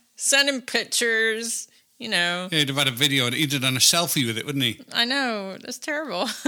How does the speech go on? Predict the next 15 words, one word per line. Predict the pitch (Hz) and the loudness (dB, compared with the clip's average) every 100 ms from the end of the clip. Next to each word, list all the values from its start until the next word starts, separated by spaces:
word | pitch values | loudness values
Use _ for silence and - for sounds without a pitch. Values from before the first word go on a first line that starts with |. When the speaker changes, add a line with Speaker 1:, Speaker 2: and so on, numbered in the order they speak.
| 269 | -4
Speaker 1:
<laughs> | - - - | -8 -16 -2
Action | 214 - - 311 | 2 2 2 2
was | 247 220 | 0 0
immediately | 214 240 294 294 233 277 | -2 0 2 2 0 -4
taken | - 175 156 156 | 0 -2 0 -4
and | 170 175 | -4 -6
the | 175 | -4
disc | 175 180 - | -2 -2 -4
was | 160 | -8
picked | - 240 240 - | -4 -6 -2 -2
up | 139 - | -2 -4
at | 160 | -8
the | 160 | -6
rancher's | 147 139 - 156 - | -4 -4 -6 -6 -2
home. | 233 196 147 | -2 -2 -6